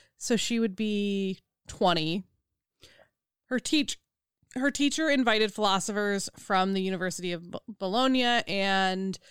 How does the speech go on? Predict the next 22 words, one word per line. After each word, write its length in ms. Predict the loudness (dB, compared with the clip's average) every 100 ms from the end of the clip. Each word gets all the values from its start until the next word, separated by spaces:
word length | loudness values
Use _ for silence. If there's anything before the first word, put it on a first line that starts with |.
| -20 _ _ -4
a 80 |
man 520 | 2 4 4 2 2 0
who 200 | -2 0
was 280 | 2 0 -2
the 160 | -2
Archbishop 680 | 0 -2 -2 -2 -2 0 -2 0
of 240 | -2 0
Bologna 400 | 0 0 0 0
at 120 | -2
the 60 | -2
time, 360 | -2 0 0
Prospero 600 | -2 -4 -2 0 2 2 0
Cardinal, 720 | 0 0 0 -2 0 -2 -4 -10 _ -14
Cardinal 560 | -2 0 2 2 2
Lambertini, 760 | 2 0 -2 -4 -2 0 2 2
who 80 | 4
would 180 | 4
later 260 | 2 0 -2
become 300 | -2 -2 -4
Pope 300 | -2 -4 -2
Benedict, 720 | -2 -2 -2 -4 -6 -14 -16 -10
um, 520 | -6 -4 -4 -6 -8